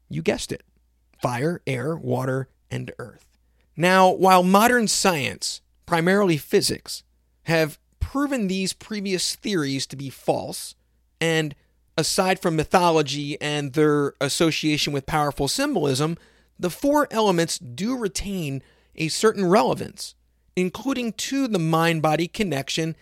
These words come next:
in relation to our health and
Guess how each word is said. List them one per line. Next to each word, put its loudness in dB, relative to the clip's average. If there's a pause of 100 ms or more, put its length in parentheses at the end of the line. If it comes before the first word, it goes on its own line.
(320)
in 0
relation 0
to -2
our -2
health -2 (400)
and -6